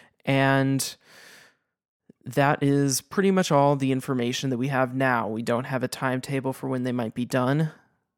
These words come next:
Obviously, there are a lot of different factors that come into play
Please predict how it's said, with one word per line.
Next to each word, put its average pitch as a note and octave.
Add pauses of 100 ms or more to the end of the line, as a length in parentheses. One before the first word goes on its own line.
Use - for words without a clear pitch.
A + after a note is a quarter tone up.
(220)
Obviously, C3
there C3
are B2+
a C3
lot A#2+
of A#2+ (140)
different A#2+ (760)
factors C#3 (140)
that D#3
come C#3
into C3+
play D#3+